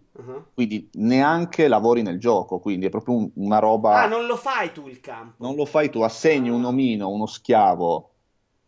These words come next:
Speaker 2: eh, a
Speaker 1: Quindi
Speaker 2: che ne
Speaker 1: è
Speaker 2: so,
Speaker 1: proprio
Speaker 2: al
Speaker 1: più un gestionale, a sto punto.
Speaker 2: Esatto, è un gestionale al
Speaker 1: Theme
Speaker 2: cento per cento.
Speaker 1: park, eh, di fattoria, ecco, occhio qua.
Speaker 2: Esatto.
Speaker 1: Te lo consiglio
Speaker 2: Tu
Speaker 1: quello invece di arare i campi a mano, perché guarda che è un livello
Speaker 2: Dà dis-, delle soddisfazioni.
Speaker 1: Da... Io ci trovo delle gran soddisfazioni.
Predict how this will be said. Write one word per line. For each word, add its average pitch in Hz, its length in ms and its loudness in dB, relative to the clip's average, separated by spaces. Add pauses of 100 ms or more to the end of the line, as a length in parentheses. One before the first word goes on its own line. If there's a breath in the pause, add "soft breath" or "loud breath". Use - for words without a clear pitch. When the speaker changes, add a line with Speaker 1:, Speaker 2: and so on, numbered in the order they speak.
(120)
Speaker 2:
eh, - 100 -10
a 50 760 -8
Speaker 1:
Quindi 92 180 0
Speaker 2:
che 92 60 4
ne 90 40 4
Speaker 1:
è 90 40 2
Speaker 2:
so, 92 220 2
Speaker 1:
proprio 87 220 2
Speaker 2:
al - 60 -10
Speaker 1:
più 151 320 -16
un 131 120 -16
gestionale, 120 680 -18
a 101 40 -20
sto - 200 -20
punto. 95 160 -4
Speaker 2:
Esatto, 101 280 2
è 131 40 0
un 147 80 -2
gestionale 139 400 -2
al 113 100 0
Speaker 1:
Theme 104 160 -4
Speaker 2:
cento 98 100 -4
per 87 160 -4
cento. - 180 -4
Speaker 1:
park, - 300 -8
eh, 117 400 -12
di 113 80 -20
fattoria, 101 600 -20
ecco, 95 220 -20
occhio - 280 -20
qua. - 120 -12
Speaker 2:
Esatto. 87 580 -6
Speaker 1:
Te 190 120 -12
lo 226 100 -8
consiglio 202 380 -10
Speaker 2:
Tu 123 80 -10
Speaker 1:
quello 123 160 -12
invece 120 260 -18
di 113 100 -14
arare 113 240 -14
i 107 60 -18
campi 110 280 -18
a 107 40 -18
mano, 92 300 -20
perché - 220 -20
guarda 131 280 -20
che 110 80 -20
è 117 40 -20
un 123 220 -18
livello 143 360 -16
Speaker 2:
Dà 123 100 2
dis-, 123 240 -8
delle 127 180 -2
soddisfazioni. 110 840 -2
Speaker 1:
Da... 196 300 -12
Io 135 840 -14
ci - 140 -20
trovo 131 160 -12
delle 127 160 -14
gran 104 240 -18
soddisfazioni. - 800 -20